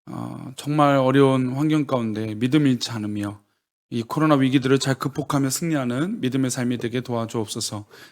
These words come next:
지켜주실 것을 믿사오며 거룩하신 예수님의 이름으로 기도합니다. 아멘. 오늘의 말씀은 히브리서입니다. 히브리서 일 장 말씀. 아, 제목은 예수 그리스도에 관하여.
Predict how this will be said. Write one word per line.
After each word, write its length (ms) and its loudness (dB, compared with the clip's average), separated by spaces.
지켜주실 480 0
것을 240 2
믿사오며 380 2
거룩하신 500 0
예수님의 480 2
이름으로 260 2
기도합니다. 720 0
아멘. 260 -10
오늘의 320 2
말씀은 420 6
히브리서입니다. 1000 -2
히브리서 800 -6
일 180 -4
장 220 0
말씀. 500 -8
아, 140 -18
제목은 400 -6
예수 320 -4
그리스도에 360 -8
관하여. 640 -8